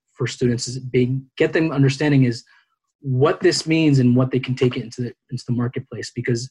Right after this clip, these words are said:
this is still fairly a very new role in a lot of companies. And if it's not a newer role, it's only been ten, fifteen years. Um, it's, it's the,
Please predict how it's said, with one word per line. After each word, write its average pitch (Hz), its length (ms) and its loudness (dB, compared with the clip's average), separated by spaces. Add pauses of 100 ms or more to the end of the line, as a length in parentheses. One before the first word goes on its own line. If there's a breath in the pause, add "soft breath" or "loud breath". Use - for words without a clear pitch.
this 139 200 0
is 185 120 0
still 151 380 0
fairly 139 360 2
a 113 80 -2
very 135 520 2 (400 loud breath)
new 160 320 4
role 143 380 4
in 120 80 4
a 117 60 2
lot 117 200 0
of 113 100 -8
companies. 104 840 -6
And 127 280 0
if 120 100 2
it's 127 180 -2
not 143 200 2
a 139 40 6
newer 143 540 6
role, 123 480 2
it's 120 180 -6
only 123 200 6
been 120 600 -2
ten, 123 320 0
fifteen 120 460 -4
years. 107 560 -8 (440 loud breath)
Um, 107 540 -14
it's, 113 460 -8
it's - 460 -6 (760 soft breath)
the, 123 540 2